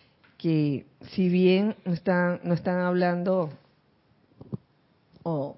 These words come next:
están, están hablando de individuos que de repente uno encuentra por ahí. ¿Qué pasa si uno se encuentra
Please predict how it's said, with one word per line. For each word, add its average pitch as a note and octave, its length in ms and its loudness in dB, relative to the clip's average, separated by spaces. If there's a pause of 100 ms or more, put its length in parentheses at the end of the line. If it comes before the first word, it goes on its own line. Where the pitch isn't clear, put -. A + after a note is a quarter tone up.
están, G3+ 440 4
están A3+ 400 2
hablando F#3 400 4
de F#3+ 100 0
individuos D#3 480 -2
que - 240 -6 (100)
de D3+ 160 -4
repente D#3+ 360 -6
uno F3 120 -4
encuentra E3 720 -4 (420)
por D#3 140 -6
ahí. C#3+ 240 -6 (1800)
¿Qué G3+ 140 4
pasa G3+ 560 0 (160)
si G3 320 0 (220)
uno F3+ 240 -2
se - 120 -6
encuentra F3 680 -2